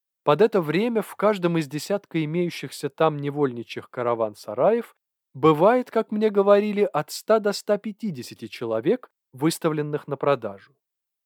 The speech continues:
Так как больше всего доставляют рабов Средней Азии несчастные, смежные с туркменскими племенами персидские границы, то удача или неудача охотничьих подвигов туркменцев в этих местах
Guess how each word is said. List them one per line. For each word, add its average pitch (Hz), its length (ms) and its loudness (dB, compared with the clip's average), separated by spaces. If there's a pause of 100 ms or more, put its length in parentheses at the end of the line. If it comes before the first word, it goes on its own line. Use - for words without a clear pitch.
(500)
Так 185 220 2
как 165 220 2
больше 175 340 -2
всего 151 500 -2
доставляют 139 640 2
рабов 123 360 0
Средней 131 500 -6
Азии 135 520 -2 (340)
несчастные, 143 1040 0
смежные 185 600 -2
с - 60 -10
туркменскими 170 720 -4
племенами 147 680 -2
персидские 135 840 -8
границы, 131 720 -8 (640)
то 170 160 4
удача 202 500 0
или 202 180 0
неудача 190 580 2
охотничьих 170 640 -4
подвигов 160 560 0
туркменцев 147 760 -4
в 127 80 -2
этих 127 320 -4
местах 156 580 2